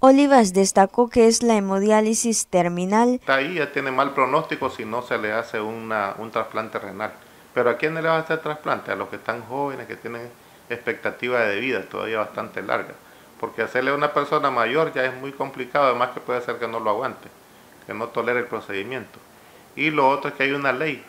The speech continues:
Speaker 2: de donación de órganos que es difícil. Solo tiene que ser el mero familiar cercano a él el que puede donarle el riñón.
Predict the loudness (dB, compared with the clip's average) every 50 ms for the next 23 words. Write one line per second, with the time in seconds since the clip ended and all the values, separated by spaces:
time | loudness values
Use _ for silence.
0 | -12 -8 -6 -6 -4 -4 -6 -8 -8 -6 -6 -4 0 2 2 4 4 2 2 0
1 | -2 -2 -4 -6 -6 -8 -8 -8 -10 -10 -12 -12 -14 -18 -18 -20 -20 -20 -20 -20
2 | -20 -20 -12 -8 -6 -4 -4 -4 -4 -4 -4 -4 -4 -6 -4 -2 -2 -2 -2 0
3 | 0 0 0 0 -2 -2 -4 -6 -6 -6 -6 -8 -8 -6 -6 -8 -8 -4 -2 -2
4 | 0 0 0 0 0 0 0 -2 -4 -4 -4 -2 -2 0 0 0 -2 -2 -4 -4
5 | -4 -4 -6 -10 -8 -10 -10 -10 -12 -12 -12 -10 -12 -12 -14